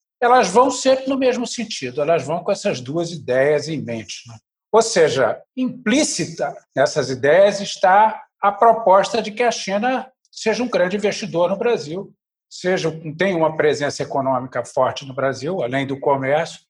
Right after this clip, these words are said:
e seja um grande parceiro. E também implícita nessa, na realidade está o fato de que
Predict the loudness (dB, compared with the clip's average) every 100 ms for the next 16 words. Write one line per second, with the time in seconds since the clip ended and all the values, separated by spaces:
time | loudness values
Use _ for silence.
0 | _ -4 -4 0 2 4 4 2 -2 -4
1 | 2 4 2 2 2 0 -4 -4 -4 -6
2 | _ _ -14 2 4 4 0 0 4 4
3 | 4 2 4 2 2 0 0 2 2 4
4 | 4 2 4 4 4 2 -4 -12 _ -8
5 | -2 4 6 6 4 4 4 2 -4 -8
6 | -12 -4 0 4 4 2 -2